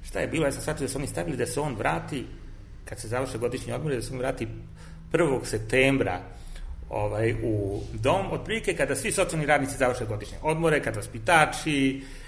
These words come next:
kad svi ostali, po principu: „Muko moja, preći na drugoga”, i ovako i onako mi nemamo na njega neki uticaj, ti imaš, on je već bio nekim godinama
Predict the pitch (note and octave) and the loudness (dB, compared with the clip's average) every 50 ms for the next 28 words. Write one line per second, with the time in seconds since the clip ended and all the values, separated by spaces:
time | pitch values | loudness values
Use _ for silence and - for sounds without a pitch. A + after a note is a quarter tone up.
0 | - - - - - - - F3 C#3 C3+ C#3+ C#3+ - F#3+ E3+ D#3 C#3 - - - | -8 -4 -2 -2 -2 0 0 2 2 2 2 2 2 2 2 2 2 0 -4 -6
1 | - - - - - - - - B2 A#2 A2+ A2 F#2+ - - D#3 - E3 F3+ - | -10 -12 -14 -12 -12 -12 -8 -6 -6 -6 -4 -6 -6 -4 -4 -2 -2 -2 -4 -6
2 | - - C3+ A#2+ C3+ D#3+ D#3 B2+ - - C3+ C#3+ C#3+ - D3+ B2 A2 G#2 A2 C#3+ | -8 -8 -6 -4 -2 -2 -2 -2 0 0 0 0 0 0 -2 -2 -2 -2 -2 -2
3 | F3 E3+ G3+ E3 E3 D3+ - A#2+ C3+ E3+ F#3+ F3 F3 F3+ D#3+ C#3 D3 E3 D#3+ - | 0 0 0 0 0 0 0 0 0 -2 -2 -2 -2 -2 0 2 2 2 0 0
4 | - E3+ D#3 C#3 C3 - - - - - - - - - E3 E3+ E3 E3 E3 E3+ | 2 2 2 4 2 0 -2 -8 -12 -14 -14 -14 -6 0 2 4 6 6 6 6
5 | F3 E3+ D#3 D3 C#3+ C#3 C#3 C#3+ D3+ D3+ C#3+ C#3 C#3+ D3+ D3 D3 - C#3+ D#3+ F#3+ | 6 6 4 4 2 2 2 4 4 4 4 4 4 4 2 2 2 2 4 4
6 | F3 G3 F3+ - - E3+ C#3 B2+ - - E3+ E3 D3 - - D3 D#3+ F3+ F3+ E3 | 2 2 0 0 2 2 2 2 2 2 2 2 2 2 0 -4 -2 0 0 0
7 | - D#3+ D3+ D3 C3+ E3 E3+ D#3+ - C3+ C3+ E3+ D#3 D#3 D3+ - D3+ C3+ C#3+ D#3 | 0 0 0 2 2 2 0 0 0 0 2 4 4 4 2 0 0 0 2 2
8 | D3+ C#3+ C#3+ C3+ C3 A#2+ A#2 A2+ G#2+ G#2+ G2+ | 2 2 0 0 0 0 0 0 0 0 -2